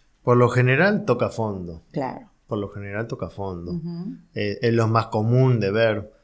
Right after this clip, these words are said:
Speaker 1: Sí, también hay casos que la persona es feliz, se siente bien y busca estar mejor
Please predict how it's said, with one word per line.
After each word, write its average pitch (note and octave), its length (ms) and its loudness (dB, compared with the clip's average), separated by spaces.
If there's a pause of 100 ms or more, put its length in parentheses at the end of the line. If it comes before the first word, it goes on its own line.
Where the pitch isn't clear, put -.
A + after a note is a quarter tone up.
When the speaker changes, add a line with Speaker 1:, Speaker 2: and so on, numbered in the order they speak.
(400)
Speaker 1:
Sí, E3 220 0
también G#2+ 320 0
hay G#2 100 -2
casos B2 320 0
que A2 140 -4
la G#2 120 -2
persona A2 440 -4
es A#2+ 280 0
feliz, A#2 480 -2
se A2+ 120 -6
siente A2+ 380 -6
bien C#3 460 -6 (160)
y A2+ 140 -4
busca A2+ 400 -2
estar G#2+ 280 -2
mejor G2 480 -12